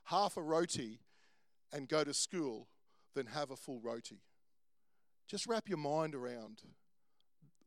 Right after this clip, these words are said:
what that is. The ch-, that's what they're saying. They're saying, "We know," 'cause so many of what happens in these schools is the kids come, but then they start to starve, and so they, they kind of feel like they need to go back,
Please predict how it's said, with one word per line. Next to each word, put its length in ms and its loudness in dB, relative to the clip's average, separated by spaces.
what 220 4
that 200 6
is. 200 0
The 100 -4
ch-, 240 -4
that's 260 2
what 140 0
they're 120 -4
saying. 540 -6
They're 100 0
saying, 320 2
"We 200 0
know," 500 6
'cause 160 -4
so 440 -2
many 220 -2
of 180 -6
what 140 -2
happens 360 0
in 100 -8
these 140 -10
schools 480 -2
is 140 -12
the 100 -12
kids 320 -8
come, 400 -4
but 140 -8
then 180 0
they 140 -2
start 360 -4
to 80 -10
starve, 440 2
and 120 -4
so 160 0
they, 220 0
they 360 0
kind 160 -4
of 60 -8
feel 180 0
like 160 0
they 100 -2
need 160 -4
to 100 -8
go 220 2
back, 420 2